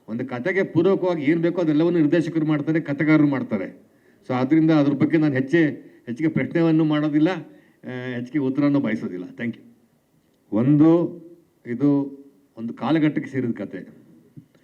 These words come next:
ಜೊತೆಗೆ ನಾವು ಅನ್ಕೊಂಡಿದ್ದೀವಲ್ಲ, ಎಲ್ಲ ಬದಲಾಗ್ಬಿಟ್ಟಿದೆ ಪ್ರಪಂಚ, ಎಲ್ಲ ಮುಂದುವರೆದು ಬಿಟ್ಟಿದ್ದೀವಿ, ಇದು ಯಾವುದು ಇಲ್ಲ ಅಂತ. ಖಂಡಿತವಾಗ್ಲೂ ಇದೆ, ಖಂಡಿತವಾಗ್ಲೂ ಇದು ಇನ್ನೂ ನಡೆಯುತ್ತೆ.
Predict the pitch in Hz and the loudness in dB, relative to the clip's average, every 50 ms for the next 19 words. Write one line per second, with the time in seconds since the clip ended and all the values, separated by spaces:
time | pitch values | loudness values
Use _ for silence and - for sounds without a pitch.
0 | _ _ _ _ _ _ - 113 113 - 160 151 156 156 143 135 135 135 131 135 | _ _ _ _ _ _ -6 -6 -2 0 0 2 2 2 0 0 -2 -2 0 0
1 | 143 143 165 170 156 151 143 143 147 135 127 123 123 123 135 131 - - - - | 0 0 0 0 2 2 4 4 4 2 2 0 -2 -2 -4 -6 -8 -14 -20 -20
2 | _ _ _ _ _ _ _ _ _ _ _ - 101 110 123 131 151 165 160 131 | _ _ _ _ _ _ _ _ _ _ _ -10 -6 -4 0 2 2 2 2 0
3 | 135 135 131 147 151 147 135 131 - 127 127 120 127 120 123 120 113 127 139 131 | -4 -6 -2 -2 -2 -2 0 -2 -2 0 0 2 2 0 0 -2 -2 -2 -4 -4
4 | - 131 127 120 123 123 123 - - 107 113 127 143 135 131 131 135 147 143 131 | -4 -4 -4 -4 -6 -8 -10 -12 -12 -8 -2 -2 0 0 0 0 2 2 2 0
5 | 120 123 117 117 110 113 113 117 117 113 107 110 127 143 139 135 123 123 147 151 | 0 -4 -4 -4 -2 -2 0 0 0 0 0 -2 -4 -4 -4 -4 -2 0 2 2
6 | 135 120 117 - - 85 - - _ _ _ _ _ _ _ _ _ _ _ _ | 2 0 -4 -6 -10 -16 -18 -20 _ _ _ _ _ _ _ _ _ _ _ _
7 | _ _ _ _ - - 143 170 180 196 190 - 151 147 139 139 123 101 92 - | _ _ _ _ -10 -6 -6 -6 -6 -8 -12 -10 -10 -10 -8 -8 -8 -8 -10 -12
8 | - - _ _ _ _ _ _ _ _ _ _ _ _ _ _ _ _ _ _ | -16 -20 _ _ _ _ _ _ _ _ _ _ _ _ _ _ _ _ _ _
9 | _ _ _ _ _ _ _ _ _ _ _ _ _ _ _ _ _ _ _ _ | _ _ _ _ _ _ _ _ _ _ _ _ _ _ _ _ _ _ _ _
10 | _ _ _ _ _ _ _ _ _ _ _ _ _ - 127 139 147 147 156 151 | _ _ _ _ _ _ _ _ _ _ _ _ _ -10 -6 -4 -2 -2 0 0
11 | 143 139 139 135 127 120 127 127 131 165 156 143 139 135 139 127 135 - 151 | 0 0 0 -4 -4 -6 -6 -6 -6 -4 -4 -4 -4 -4 -4 -4 -4 -6 -8